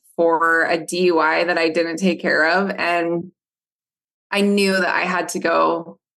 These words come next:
back there. If I was ever gonna get my driver's license again, I knew I had to go back there and face it. And it was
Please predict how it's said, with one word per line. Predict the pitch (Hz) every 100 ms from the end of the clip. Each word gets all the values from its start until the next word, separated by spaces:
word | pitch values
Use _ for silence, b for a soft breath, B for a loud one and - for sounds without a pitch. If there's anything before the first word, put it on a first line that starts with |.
| -
back | - 180 -
there. | - -
If | 190
I | 196
was | 208
ever | 220 233
gonna | 254
get | 247 208
my | 196
driver's | 185 170 185 196
license | 202 202 208 214
again, | 214 214 220 -
I | 190
knew | 185
I | 190
had | 196 190
to |
go | 185 175
back | 165 175
there | 190 190
and | 180 180 -
face | 180 185
it. | 233 269 269 - b _ _ _ _ _ _ _ _
And | 226 226 233 240 240 233
it | 262 311
was | 330 370 359 330 - -